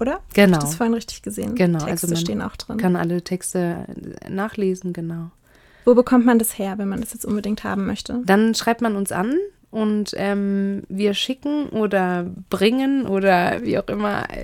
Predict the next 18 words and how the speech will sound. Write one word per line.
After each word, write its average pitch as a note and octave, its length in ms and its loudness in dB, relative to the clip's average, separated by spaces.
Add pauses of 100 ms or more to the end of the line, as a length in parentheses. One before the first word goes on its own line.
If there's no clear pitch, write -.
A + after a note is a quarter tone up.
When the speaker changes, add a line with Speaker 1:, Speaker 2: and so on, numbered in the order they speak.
Speaker 2:
dieses F#3+ 560 -2
Album, F3 720 -2 (340)
äh, F3 180 -2
zu - 200 -6
euch - 240 -4
nach F3+ 200 -4
Hause. F#3+ 400 2 (260)
Und, F3+ 460 2
ähm, E3+ 360 0 (1400)
das, - 500 4
ähm, F3+ 360 4
Album F#3 300 0
ist - 200 -2
außerdem G3 460 4
noch F#3 160 2
über F#3+ 180 4
Bandcamp F3+ 760 0
runterladbar, E3 1000 -2